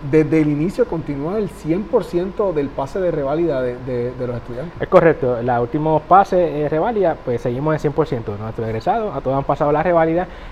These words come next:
Speaker 2: Y otro dato importante, ya que está en esa línea, es que en cuestión de colocación, placement, eh, que si los egresados están trabajando, tenemos sobre un noventa y cinco por ciento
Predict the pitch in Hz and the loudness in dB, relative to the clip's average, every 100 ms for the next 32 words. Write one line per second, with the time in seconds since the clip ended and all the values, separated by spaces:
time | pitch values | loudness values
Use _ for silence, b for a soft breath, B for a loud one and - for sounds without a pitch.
0 | - 135 147 160 170 175 175 175 175 175 | -2 0 4 6 6 4 2 2 2 2
1 | 143 131 135 151 151 147 156 160 170 151 | 2 0 0 -2 0 -2 -2 0 0 0
2 | 156 - 160 143 - - 139 127 - - | 0 0 0 0 -4 -10 -8 -4 -4 -4
3 | 139 160 170 156 143 - 160 165 - 196 | 0 2 6 6 4 2 -4 -4 4 4
4 | 180 151 147 B B B B B - 127 | 4 -2 -4 B B B B B -6 0
5 | 147 143 - - - 156 135 131 131 139 | 0 -2 -8 -16 -6 0 2 2 2 2
6 | 160 160 170 170 190 160 143 151 156 147 | 2 2 4 4 2 0 0 0 0 0
7 | 151 151 147 160 165 151 135 - 110 - | 2 0 0 -2 0 2 0 -2 -8 -8